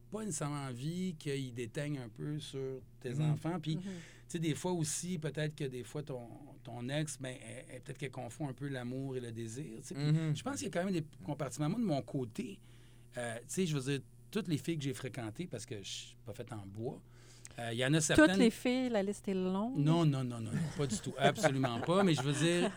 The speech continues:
Speaker 1: il y a quand même des,
Speaker 2: Il l'a dans l'auto,
Speaker 1: des
Speaker 2: il va acheter.
Speaker 1: personnes
Speaker 3: <laughs> Ah ouais, il est avec l'étude.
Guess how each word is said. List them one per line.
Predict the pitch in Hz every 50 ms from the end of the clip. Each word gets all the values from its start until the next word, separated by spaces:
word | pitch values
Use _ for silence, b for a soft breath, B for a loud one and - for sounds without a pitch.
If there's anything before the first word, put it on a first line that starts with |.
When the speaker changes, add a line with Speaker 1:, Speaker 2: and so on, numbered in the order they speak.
| - -
Speaker 1:
il | 127
y |
a | 131
quand | - 147 139
même | 147 156 170 170
des, | 151 147
Speaker 2:
Il | 135 127 123
l'a | 135 147
dans | 147 131 120 113
l'auto, | 107 - - 127
Speaker 1:
des | 127 131
Speaker 2:
il | -
va | -
acheter. | 151 - 233 214 - -
Speaker 1:
personnes | - - - - - - - 156
Speaker 3:
<laughs> |
Ah | - - -
ouais, | 247 240 - -
il | -
est | 254 -
avec | - 220 220 196
l'étude. | - 214 180 - - 220 226